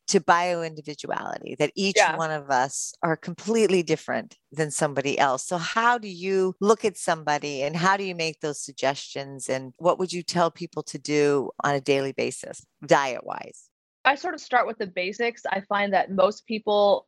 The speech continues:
Speaker 2: I assume, know the basics, and I find that a lot of people don't really. And I, just because I may know what makes people healthy or lose weight doesn't mean that everyone has this education as well. So I've started to recognize that more, that a lot of people are struggling with how to eat properly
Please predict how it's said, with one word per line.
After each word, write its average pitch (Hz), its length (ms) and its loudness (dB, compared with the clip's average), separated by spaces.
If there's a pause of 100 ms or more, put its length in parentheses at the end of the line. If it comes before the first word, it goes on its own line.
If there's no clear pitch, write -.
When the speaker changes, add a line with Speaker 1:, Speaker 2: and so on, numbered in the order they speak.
(120)
Speaker 2:
I 214 120 8
assume, 220 540 -4
know 196 160 6
the 196 120 -4
basics, 226 580 0
and 196 100 2
I 180 100 4
find 196 200 0
that - 160 -2
a - 20 -20
lot 214 140 6
of 247 40 -6
people 214 120 -4
don't 180 500 0
really. 104 440 -2
And - 80 4
I, 190 80 6
just 208 160 -4
because 208 340 2
I 196 160 4
may 202 180 -6
know 190 520 4
what 175 180 4
makes 180 240 -2
people 180 320 2
healthy 196 500 0
or 170 240 4
lose 196 240 0
weight 185 400 6
doesn't 185 220 2
mean 196 180 -4
that 170 140 0
everyone 175 440 4
has 170 280 2
this 170 180 -14
education - 540 -6
as 131 160 -4
well. 123 320 6
So - 140 -2
I've 156 200 4
started 202 360 2
to 196 160 -2
recognize 175 540 2
that - 220 0
more, 175 320 4
that 180 160 2
a 170 60 4
lot 160 220 4
of 170 100 -2
people 165 480 0 (160)
are 202 160 6
struggling 269 480 2
with 208 140 -4
how 214 200 2
to 208 160 -4
eat 202 200 -12
properly 175 500 -2